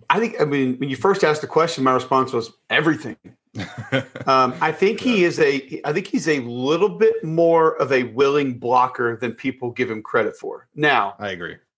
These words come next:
Speaker 1: does that mean he's Gronk at the point of attack? No.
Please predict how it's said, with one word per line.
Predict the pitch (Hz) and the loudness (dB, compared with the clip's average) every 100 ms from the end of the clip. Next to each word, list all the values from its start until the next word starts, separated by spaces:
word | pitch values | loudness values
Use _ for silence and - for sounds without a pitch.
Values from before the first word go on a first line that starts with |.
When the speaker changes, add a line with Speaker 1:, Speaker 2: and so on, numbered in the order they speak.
| _ | _
Speaker 1:
does | 127 143 | -2 0
that | 123 160 | 2 2
mean | 165 156 | 2 0
he's | 135 143 117 | 0 -2 -4
Gronk | 107 123 123 131 175 226 - - _ _ _ _ | -8 -2 2 4 4 0 -8 -14 _ _ _ _
at | 156 | 0
the | 156 | 0
point | - 196 | 0 2
of | 196 | 2
attack? | 196 202 247 285 - _ | 2 2 2 -2 -12 _
No. | 120 113 107 131 226 | -12 -4 0 0 0